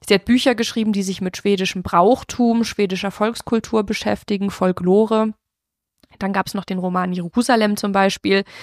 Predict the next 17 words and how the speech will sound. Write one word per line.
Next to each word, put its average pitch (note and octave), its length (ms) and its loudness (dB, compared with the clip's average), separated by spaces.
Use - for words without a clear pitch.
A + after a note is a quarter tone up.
Das - 200 -6
war F#3+ 80 4
ein F#3 80 -2
großes F3+ 340 -2
Auswanderer-Epos F#3+ 1080 0
in G3 120 -2
der F#3 100 0
schwedischen F#3+ 460 -2
Literatur, F#3 520 -4
ein F3+ 120 -2
riesiger G#3+ 480 2
Erfolg, - 540 0
der G3+ 120 0
für - 140 -6
ihren F#3+ 200 -4
endgültigen G3 600 -4
Durchbruch F#3+ 540 -4